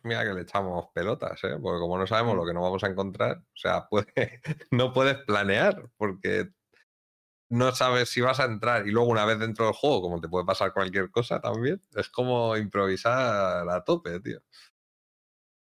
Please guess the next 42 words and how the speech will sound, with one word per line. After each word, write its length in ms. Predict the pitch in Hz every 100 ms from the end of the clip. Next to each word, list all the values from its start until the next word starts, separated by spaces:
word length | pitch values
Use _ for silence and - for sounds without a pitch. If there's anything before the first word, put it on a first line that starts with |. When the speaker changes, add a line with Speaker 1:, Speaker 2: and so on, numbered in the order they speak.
| _
Speaker 1:
No 180 | 104 104
sé, 200 | - - - _
pero 160 | - 107
espero 400 | 101 - 117 143
que, 720 | 127 113 104 101 95 92 90 82
que 80 | 90
se 80 |
estabilice, 640 | 90 - 85 82 101 110 85
hombre. 280 | 110 101 85
Yo 120 | 92
creo 180 | 107 90
que 560 | 85 85 82 82 82 92
llegará 320 | 90 85 90
el 60 | 90
momento, 440 | 85 104 123 95
¿no? 300 | 104 175 - -
Más 320 | 101 98 -
pronto 280 | - 101 95
que 100 | 92
tarde. 380 | 90 73 92 90 _ _ _ _ 123
Speaker 2:
A 20 |
ver, 100 | 120 104
poquito 260 | 98 101 101
a 60 | 104
poco 180 | 117 127
va 100 | 120
mejorando, 560 | 101 - 85 95 92
pero 680 | 95 92 87 90 95 101 - - _ _ _ _ _ _ _ _ _
es 120 | -
que 160 | - 110
cuesta, 420 | 104 101 - 110
porque 220 | 107 110
también 280 | 113 117 131
depende 360 | 135 135 135 135
mucho 360 | 139 - 151
de, 360 | 135 123 120 120
de 100 | 113
la 100 | 113
afluencia 460 | - 113 110 135 120
de 100 | 95
gente, 360 | 104 98 95
¿eh? 80 | 98